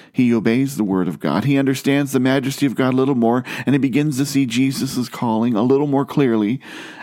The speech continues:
And so then I think he does start again. He hears the word again, and he obeys the word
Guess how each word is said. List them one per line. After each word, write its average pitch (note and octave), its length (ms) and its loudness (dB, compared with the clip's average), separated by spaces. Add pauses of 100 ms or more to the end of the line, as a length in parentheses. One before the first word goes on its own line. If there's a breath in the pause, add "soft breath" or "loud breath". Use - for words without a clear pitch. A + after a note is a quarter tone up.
(100)
And D3 140 0
so D#3 80 -2
then D3 160 0
I D3+ 80 0
think A3 200 -2
he C4 80 -2
does G#3+ 220 -2
start G3+ 240 0
again. F#3+ 280 0
He C3+ 120 2
hears C#3+ 320 2
the D3 100 0
word B2 300 2
again, E3 500 0 (280 loud breath)
and C3 120 2
he C#3+ 80 4
obeys C3+ 380 0
the C#3 100 2
word B2 380 2